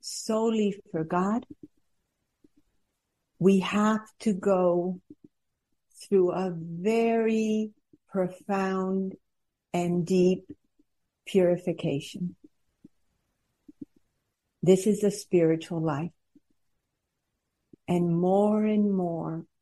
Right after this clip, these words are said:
we become solely for God. Yet we have to face continuously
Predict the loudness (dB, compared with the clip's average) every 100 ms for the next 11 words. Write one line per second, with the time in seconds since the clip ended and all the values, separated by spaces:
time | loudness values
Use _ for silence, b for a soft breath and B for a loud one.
0 | _ _ _ -2 0 0 -2 -8 -6 -4
1 | -4 -4 -2 2 2 0 -2 -8 -6 -6
2 | -8 -12 -16 -20 _ _ _ _ _ _
3 | _ _ _ -20 -20 _ -2 0 2 4
4 | 4 4 0 -2 -2 -2 -2 -4 0 2
5 | 0 -2 -14 -6 -4 -4 -4 -2 0 0
6 | -2 -6 -10 -8 -8 -8